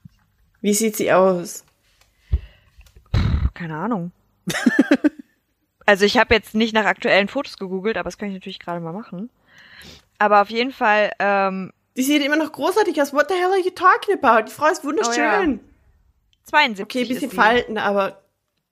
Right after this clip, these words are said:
Speaker 3: Die haben wir alle. <laughs>
Speaker 2: Zweiundsiebzig.
Speaker 3: Das ist schon krass.
Speaker 2: Boah.
Speaker 3: Ich hatte
Speaker 1: Die ist
Speaker 3: das
Speaker 1: zweiundsiebzig?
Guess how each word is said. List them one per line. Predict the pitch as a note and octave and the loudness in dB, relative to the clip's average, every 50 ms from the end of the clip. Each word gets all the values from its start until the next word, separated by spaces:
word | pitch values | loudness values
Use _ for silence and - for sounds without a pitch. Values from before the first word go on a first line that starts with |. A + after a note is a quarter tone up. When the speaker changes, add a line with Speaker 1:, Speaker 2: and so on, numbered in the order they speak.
| _ _ _ - - | _ _ _ -10 -8
Speaker 3:
Die | C3+ C#3 | -6 -4
haben | C#3+ C#3+ | -2 -2
wir | C3 - | -4 -4
alle. | - G2 A2 G#2 G2 - _ _ _ _ _ _ _ _ _ - - | -4 -6 -6 -6 -6 -10 _ _ _ _ _ _ _ _ _ -4 0
<laughs> | - A#3+ - C4+ - - - - _ - B3 - _ - - _ _ _ _ _ _ _ _ _ _ _ _ _ _ _ _ _ _ _ _ _ _ _ _ _ _ _ _ | 0 2 2 0 -2 -2 -4 -6 _ -6 -8 -8 _ -18 -18 _ _ _ _ _ _ _ _ _ _ _ _ _ _ _ _ _ _ _ _ _ _ _ _ _ _ _ _
Speaker 2:
Zweiundsiebzig. | _ - - A3 G#3+ A3 A3 G3+ G#3 - _ _ - - F3 E3+ F3+ - - - - _ _ _ - | _ -2 0 0 2 0 0 -2 -6 -8 _ _ -14 -10 -10 -10 -10 -12 -16 -20 -20 _ _ _ -10
Speaker 3:
Das | - - - | -8 -6 -4
ist | G3+ | -2
schon | G3+ F#3+ | -2 0
krass. | F#3+ F#3+ F#3 F3+ | 0 0 0 0
Speaker 2:
Boah. | F3+ F3 F3 F3 F3+ F3+ - | -2 -6 -8 -10 -12 -14 -8
Speaker 3:
Ich | - - | -2 0
hatte | G3 F#4+ | 0 2
Speaker 1:
Die | E4 | 2
ist | B3 | 2
Speaker 3:
das | A3 G3+ | 2 4
Speaker 1:
zweiundsiebzig? | A3 G3+ A3 C4+ C4+ A#3+ G#3 - - B3 B3 - - - F4+ E4 E4+ E4 - - | 4 6 6 6 4 2 0 -4 -8 -10 -10 -8 -8 -6 -6 -6 -8 -8 -12 -16